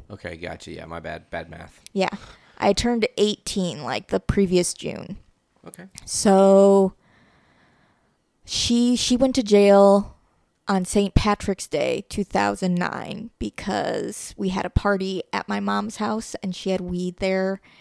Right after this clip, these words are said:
Speaker 2: and the cops came and <laughs> there were fifteen people there.
Speaker 1: Okay.
Speaker 2: And one of our friends let the cops in.
Speaker 1: <sighs>
Speaker 2: Yeah.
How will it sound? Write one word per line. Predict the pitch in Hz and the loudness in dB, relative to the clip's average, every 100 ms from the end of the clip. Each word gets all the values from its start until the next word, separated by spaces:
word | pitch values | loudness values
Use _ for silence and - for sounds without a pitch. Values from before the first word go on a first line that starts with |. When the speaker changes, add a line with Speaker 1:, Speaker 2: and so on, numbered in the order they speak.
| _ _ | _ _
Speaker 2:
and | 190 180 | -8 -8
the | |
cops | - 180 180 - | -6 -6 -6 -8
came | - 190 185 185 185 _ _ _ _ _ | -6 -4 -2 -4 -6 _ _ _ _ _
and | - 180 175 170 - - - _ _ | -6 -4 -4 -8 -10 -12 -14 _ _
<laughs> | _ _ _ - | _ _ _ -6
there | 190 180 | -4 -4
were | |
fifteen | - - 233 - 269 262 | -2 0 0 -2 -8 -8
people | - 208 - 175 | -4 -6 -4 -4
there. | 147 - - 196 - | -2 -4 -6 -8 -12
Speaker 1:
Okay. | 90 - 87 107 _ - | -16 -14 -16 -18 _ -6
Speaker 2:
And | 190 180 175 | -2 -2 0
one | 180 185 | 0 0
of | 202 | 2
our | 202 190 | 0 0
friends | - 190 180 180 | -2 -2 -2 -2
let | 175 - | -4 -6
the | |
cops | - - 139 - - | -8 -4 -4 -6 -12
in. | - - - | -12 -12 -16
Speaker 1:
<sighs> | - - - - - _ _ - | -18 -18 -18 -20 -20 _ _ -16
Speaker 2:
Yeah. | 214 131 | -12 -12